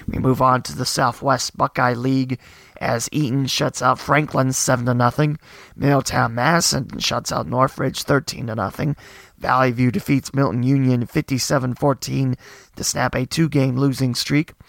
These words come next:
Preble Shawnee defeats Dixie forty-two to fourteen. Both of those schools will be making the way to the Western Ohio Athletic Conference next year. Bellbrook defeats Brookville forty-two twenty-one.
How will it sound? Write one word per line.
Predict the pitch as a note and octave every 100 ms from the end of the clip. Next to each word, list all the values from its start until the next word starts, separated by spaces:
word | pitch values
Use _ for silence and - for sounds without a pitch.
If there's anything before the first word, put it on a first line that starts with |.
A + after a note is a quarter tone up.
| - - _
Preble | - C#3+ -
Shawnee | - D3 B2 C3 C3
defeats | B2 C#3+ B2+ - -
Dixie | C#3+ - C#3 C3 - - _
forty-two | D#3 C#3+ B2+ - C#3+
to |
fourteen. | B2+ C#3+ C3+ - C#3+ D3+ D#3 - - - -
Both | - -
of |
those | - -
schools | - C#3+ D3+ -
will | C3+
be | C#3+
making | B2 C3+ - C3
the | B2+
way | B2 B2
to | A#2+ D3
the | C3+ -
Western | - - - D#3
Ohio | D#3+ D#3 C3 A#2+
Athletic | A#2 - D3 D3 -
Conference | D3 D#3 - D3+ D3+
next | D3 -
year. | C#3+ D3 D3 - - - - - - -
Bellbrook | C3 D3 C#3 C3+
defeats | - - C#3 -
Brookville | - D3+ - C3+ C3
forty-two | - B2 B2+ - C3+
twenty-one. | - E3+ C3+ C#3 C#3 D#3 D#3